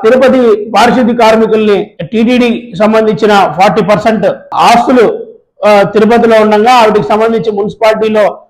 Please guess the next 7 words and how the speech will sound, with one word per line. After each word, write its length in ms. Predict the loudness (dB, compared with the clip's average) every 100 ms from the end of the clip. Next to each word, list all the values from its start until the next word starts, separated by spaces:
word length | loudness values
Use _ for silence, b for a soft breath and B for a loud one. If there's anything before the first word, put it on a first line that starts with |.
| _ _ -2
ఆవిడకి 260 | 0 0 -2
సంబంధించి 520 | -2 0 -2 -2 -4
నీళ్లు 680 | -2 -2 0 0 0 -2 0
అవన్నీ 320 | 2 2 -2
సప్లై 380 | -4 -6 -2 0
కావడంతో 400 | 2 0 0 -2
మన, 340 | -2 0 0